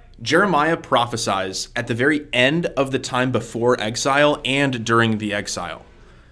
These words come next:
based on the years in which he was active in ministry, and he was active in the south, in Judah.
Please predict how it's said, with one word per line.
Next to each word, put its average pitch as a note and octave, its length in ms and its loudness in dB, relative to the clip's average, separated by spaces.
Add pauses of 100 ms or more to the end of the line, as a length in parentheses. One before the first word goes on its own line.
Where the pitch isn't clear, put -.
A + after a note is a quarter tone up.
(220)
based A#2 280 2
on A2+ 100 2
the G#2+ 80 -2
years G#2+ 320 0
in G#2 60 -8
which G#2 200 -6
he A2+ 120 -2
was G#2 140 -2
active G2+ 340 -8
in G2 100 -8
ministry, F#2+ 540 -10 (280)
and A2 120 -6
he A2 100 -2
was G#2+ 100 -2
active G2+ 400 -4
in F#2+ 280 -10
the F#2+ 60 -12
south, G#2+ 360 -2
in G#2 160 -10
Judah. G#2 360 -4